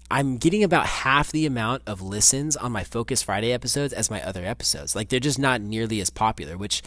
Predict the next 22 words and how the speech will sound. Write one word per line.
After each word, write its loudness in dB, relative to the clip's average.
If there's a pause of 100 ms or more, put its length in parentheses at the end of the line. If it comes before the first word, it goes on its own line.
(440)
uh, 4
quite 8
frankly, 2
I'm -2 (140)
totally 0
surprised 0
about. -12 (100)
I 8
thought 6
a 0
shorter 2
episode 0
would -6
be -2
something 2
someone -2
would -6
wanna -6 (100)
start 2
on -6
a -6
commute, 4